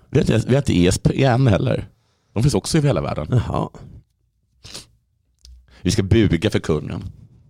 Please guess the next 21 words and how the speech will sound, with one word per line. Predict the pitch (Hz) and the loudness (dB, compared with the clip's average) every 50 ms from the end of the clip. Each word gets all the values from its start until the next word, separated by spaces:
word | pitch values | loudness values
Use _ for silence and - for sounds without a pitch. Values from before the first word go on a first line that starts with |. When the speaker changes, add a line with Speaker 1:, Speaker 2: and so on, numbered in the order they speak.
| _ _ _ - - - - - - 120 98 - - 98 - - 101 - | _ _ _ -20 -20 -20 -14 -10 -6 -6 -4 -4 -6 -8 -10 -12 -10 -10
Speaker 2:
Ja. | 139 120 - - 120 - - - - - | -10 -10 -10 -12 -16 -16 -18 -20 -20 -18
Och | - - - 147 131 | -18 -4 0 2 4
nu | 123 113 | 4 4
har | 117 120 | 4 2
de | 143 | 2
sagt | - - - - | 0 0 -4 -4
att | - - | -4 -2
vi | 113 | -2
har | 107 | -2
fula | 98 - 120 107 101 - | 0 0 0 0 0 0
tröjor. | - - - 107 95 78 85 85 78 78 - | 0 0 0 2 2 2 0 0 -2 0 0
Speaker 1:
Ja, | 101 98 98 117 113 | 0 0 0 0 -2
och | - - 95 | 0 0 0
då | |
ska | - - 202 | 0 0 0
inte | - - | 0 0
jag | 76 | 0
ifrågasätta | - - 95 - - - - 110 - - | 0 2 0 0 0 0 -2 -2 -2 -4
det. | - - - - - - - - - - - _ - - 605 605 - - - - - - - _ _ _ _ _ _ _ - - - - - - - - - - | -6 -6 -8 -10 -12 -14 -14 -14 -18 -18 -12 _ -4 -4 -4 -4 -12 -20 -18 -18 -18 -20 -20 _ _ _ _ _ _ _ -20 -20 -20 -18 -18 -20 -20 -20 -8 0
<laughs> | |
Ehm, | - 110 110 110 107 107 104 98 95 98 | 2 4 4 6 6 4 4 2 -2 -6